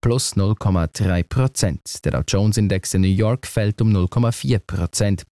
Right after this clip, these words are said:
Der Euro wird zu einem Franken null sieben sechsundsiebzig gehandelt, der Dollar zu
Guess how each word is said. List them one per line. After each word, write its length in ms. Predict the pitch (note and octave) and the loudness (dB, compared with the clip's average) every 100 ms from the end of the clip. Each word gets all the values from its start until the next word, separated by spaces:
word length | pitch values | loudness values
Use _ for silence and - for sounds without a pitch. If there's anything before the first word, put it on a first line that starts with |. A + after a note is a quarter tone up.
| - - - - - | -20 -20 -20 -14 -2
Der 140 | A2 | 0
Euro 340 | A2 D#3 E3+ D#3+ | 2 2 2 2
wird 140 | D3+ | 0
zu 180 | - C#3 | 0 0
einem 300 | A#2 C3+ D3 | 2 2 2
Franken 480 | C3 B2 B2 A#2+ A#2 | 2 2 2 2 4
null 200 | A2+ B2 | 2 0
sieben 400 | - A2 G#2 G#2 | 0 0 2 2
sechsundsiebzig 840 | F#2 E2+ - D#2+ F2 C3+ - C#3 | 2 -2 -2 0 0 0 -2 0
gehandelt, 440 | C3 C3 B2+ B2+ - - - - | 0 0 2 0 -4 -16 -20 -4
der 100 | F#2 | -2
Dollar 400 | E2+ F2 F#2 F2+ | 2 2 2 2
zu 240 | - E2+ | 0 -2